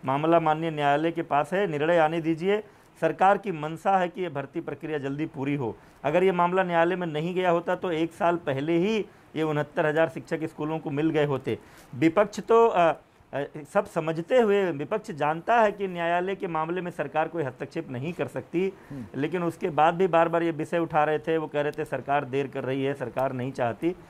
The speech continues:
Speaker 1: लेकिन हमारी मंशा हमेशा से स्पष्ट थी, हम चाहते थे ये भर्ती प्रक्रिया जल्दी संपन्न हो,
Speaker 2: हम्म।
Speaker 1: हमारे शिक्षक, अ, उनहत्तर हजार शिक्षक मिलें और, अ, गुणवत्तापूर्ण शिक्षा का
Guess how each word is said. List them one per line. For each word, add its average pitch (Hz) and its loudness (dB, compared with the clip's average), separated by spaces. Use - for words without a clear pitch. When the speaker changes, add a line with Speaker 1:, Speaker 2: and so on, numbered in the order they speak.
Speaker 1:
लेकिन 151 0
हमारी 147 2
मंशा 151 2
हमेशा 139 -2
से 156 -4
स्पष्ट 151 -6
थी, 185 -4
हम 135 -4
चाहते 143 2
थे 175 -2
ये 165 0
भर्ती 131 -4
प्रक्रिया 139 -4
जल्दी 127 0
संपन्न 160 -2
हो, 165 2
Speaker 2:
हम्म। 147 -10
Speaker 1:
हमारे 139 2
शिक्षक, 160 -2
अ, 135 2
उनहत्तर 127 -2
हजार 139 4
शिक्षक 151 -6
मिलें 160 0
और, 185 6
अ, 156 2
गुणवत्तापूर्ण 202 0
शिक्षा 185 -4
का 196 0